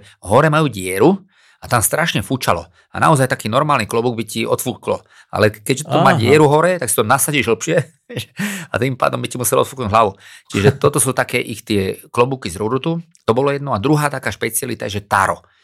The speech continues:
Speaker 1: A taro je to, tak je chlebovník, sme spomínali už, tak chlebovník je velikánsky, obrovský strom,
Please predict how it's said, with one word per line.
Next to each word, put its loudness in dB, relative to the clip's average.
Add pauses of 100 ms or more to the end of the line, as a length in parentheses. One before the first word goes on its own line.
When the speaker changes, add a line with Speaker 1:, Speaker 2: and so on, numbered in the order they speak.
(380)
Speaker 1:
A -4
taro 0
je -4
to, 0 (320)
tak 0
je 4
chlebovník, 2
sme -6
spomínali -4
už, -4
tak -4
chlebovník -4
je -2
velikánsky, -4
obrovský -2
strom, 4